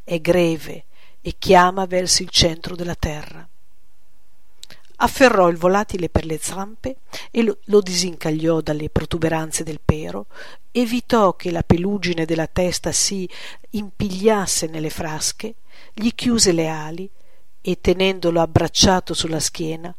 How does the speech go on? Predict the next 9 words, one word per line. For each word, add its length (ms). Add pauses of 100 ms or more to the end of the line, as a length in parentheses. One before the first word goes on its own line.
(280)
lo 240
guidò 480
fino 280
a 60
terra. 520 (1200)
Era 360
buffa 560
la 120
creatura, 680